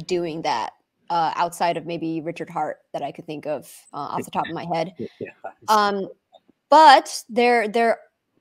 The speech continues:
Speaker 1: the, the ones that are, are on TikTok. They've just garnered a huge following on TikTok and want projects to pay them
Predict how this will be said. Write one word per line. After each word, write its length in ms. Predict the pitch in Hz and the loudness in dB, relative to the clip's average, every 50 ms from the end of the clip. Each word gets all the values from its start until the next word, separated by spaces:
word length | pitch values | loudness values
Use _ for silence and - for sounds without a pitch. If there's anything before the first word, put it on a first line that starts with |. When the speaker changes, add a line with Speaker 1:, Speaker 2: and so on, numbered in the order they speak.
| _ _ _ | _ _ _
Speaker 1:
the, 180 | 233 220 - - - _ _ _ | 0 0 0 -4 -12 _ _ _
the 80 | 240 226 | -2 0
ones 320 | 202 226 269 330 415 415 | 2 2 2 2 0 0
that 220 | - 311 - - - | 2 2 2 2 0
are, 520 | - 175 175 180 214 262 320 381 392 359 - - | -2 0 2 4 4 4 4 2 0 -2 -2 -2
are 140 | - 208 - | 0 0 0
on 260 | 185 180 170 165 170 - | 0 -4 -6 -8 -12 -14
TikTok. 680 | - - 233 226 _ - 254 220 214 214 220 214 - _ | -8 -8 -8 -8 _ -2 0 2 2 2 0 -4 -6 _
They've 140 | 208 196 170 | -4 -4 -4
just 180 | 170 185 - - | -6 -10 -8 -6
garnered 340 | 180 180 175 180 185 175 | -4 -4 -4 -4 -4 -4
a 40 | 175 | -6
huge 280 | 170 170 196 185 175 - | -6 -6 -10 -12 -12 -4
following 440 | - 175 165 165 175 175 170 165 160 | -2 -2 -2 0 -2 -6 -8 -8 -10
on 100 | 147 170 | -12 -10
TikTok 520 | - 214 165 165 - 175 156 156 165 - | -10 -10 -10 -8 -6 -6 -6 -6 -8 -10
and 260 | - 160 156 160 156 - _ _ _ _ _ | -14 -12 -12 -12 -12 -14 _ _ _ _ _
want 320 | 175 175 180 175 143 - - | -4 -2 -2 -2 -4 -6 -2
projects 420 | 208 180 175 165 175 175 175 - | 0 0 2 2 -2 -6 -8 -10
to 120 | - - | -16 -18
pay 300 | - - - 170 160 165 | -20 -10 -8 -6 -6 -4
them 440 | 156 160 156 151 151 160 156 156 165 | -4 -6 -6 -6 -8 -8 -10 -10 -12